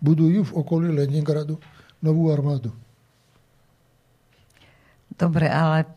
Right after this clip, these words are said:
Speaker 2: teraz sa
Speaker 1: Tá
Speaker 2: k ním
Speaker 1: tam
Speaker 2: tak
Speaker 1: doteraz nebola. Teraz
Speaker 2: Tak,
Speaker 1: už bude.
Speaker 2: tak už vôbec, že vymenili neutralitu za to bojové zoskupenie, to tiež sa mi zdá čudné a niečo tam v pozadí bude asi iné ako strach z Ruska.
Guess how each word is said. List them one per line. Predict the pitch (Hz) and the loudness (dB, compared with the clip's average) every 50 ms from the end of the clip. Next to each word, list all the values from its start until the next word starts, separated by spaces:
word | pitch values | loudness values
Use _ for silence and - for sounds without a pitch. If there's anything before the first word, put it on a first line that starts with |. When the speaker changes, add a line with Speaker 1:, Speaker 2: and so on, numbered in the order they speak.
| - | -20
Speaker 2:
teraz | _ - 175 170 190 170 - | _ -2 0 2 2 0 0
sa | - 156 160 | 2 2 2
Speaker 1:
Tá | 170 | 4
Speaker 2:
k | 185 185 | 6 6
ním | |
Speaker 1:
tam | - 160 | 6 6
Speaker 2:
tak | 135 160 185 | 6 6 4
Speaker 1:
doteraz | 180 185 180 175 160 | 6 4 4 4 4
nebola. | 175 190 185 170 156 120 104 104 - - - - _ _ _ _ _ _ _ _ _ _ _ _ _ _ _ _ _ _ _ _ _ _ | 4 4 4 4 4 2 0 -4 -10 -14 -20 -20 _ _ _ _ _ _ _ _ _ _ _ _ _ _ _ _ _ _ _ _ _ _
Teraz | - 160 156 175 160 | -2 0 0 2 2
Speaker 2:
Tak, | 165 | 0
Speaker 1:
už | 190 170 160 | 0 -2 -2
bude. | 170 180 156 127 120 - | -4 -6 -6 -8 -8 -14
Speaker 2:
tak | - 127 | -12 -4
už | 147 165 151 147 | -2 -2 -2 0
vôbec, | 151 180 180 165 165 160 | 0 0 2 4 2 2
že | 120 151 156 | 4 2 2
vymenili | 143 160 180 175 175 175 170 165 165 160 165 165 160 | 4 6 8 8 8 8 8 8 8 6 6 6 6
neutralitu | - 151 170 180 180 185 180 180 185 165 160 156 151 156 147 - - 156 139 147 151 147 131 127 | 6 6 6 8 6 6 6 4 4 6 6 6 6 4 2 2 2 2 4 4 4 2 0 -2
za | 123 139 135 117 110 127 127 123 131 127 127 131 127 - - _ _ _ _ _ _ _ | 0 0 0 2 2 0 0 0 0 -2 -2 -4 -6 -10 -18 _ _ _ _ _ _ _
to | _ - 165 156 - - - | _ -4 -4 -4 -4 -10 -8
bojové | - 170 160 143 156 165 151 151 151 147 | -6 -4 2 4 4 6 6 4 2 0
zoskupenie, | 135 135 - 143 147 - - - 170 - - 151 135 143 151 147 147 - - - - - - - - | -2 0 -2 -4 -4 -6 -6 -8 -4 -2 0 0 2 2 2 0 0 -2 -10 -18 -20 -20 -20 -20 -6
to | - 165 | -4 -4
tiež | 156 - - 160 160 | -4 0 0 0 0
sa | - - 170 | 2 4 4
mi | 160 165 | 6 6
zdá | 156 143 143 160 160 | 4 4 4 2 2
čudné | - - - 160 151 160 165 165 170 170 165 156 | 2 2 -2 -2 2 4 6 6 8 8 6 6
a | 139 | 4
niečo | 147 156 156 160 156 - 160 | 4 4 4 2 2 2 0
tam | 165 - 160 151 | 2 2 2 2
v | - - | 2 2
pozadí | 160 156 151 165 156 143 147 | 0 4 4 4 4 4 2
bude | 143 131 156 156 139 156 | 0 2 0 0 2 2
asi | 151 143 139 135 - 135 135 151 | 2 2 2 0 0 0 0 2
iné | 151 151 135 131 | 2 2 2 2
ako | - - 135 | 0 -2 -4
strach | 117 - - - 127 117 123 131 | -8 -8 -6 -6 -4 -4 -4 -6
z | 127 139 | -8 -10
Ruska. | - 107 - - - - 117 | -10 -10 -12 -12 -8 -8 -8